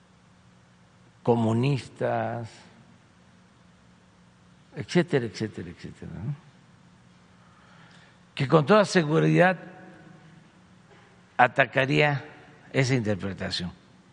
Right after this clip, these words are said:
porque sí había un movimiento opositor.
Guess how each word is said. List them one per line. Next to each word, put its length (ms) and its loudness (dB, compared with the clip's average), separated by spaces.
porque 240 0
sí 160 4
había 220 2
un 80 0
movimiento 480 -2
opositor. 540 -10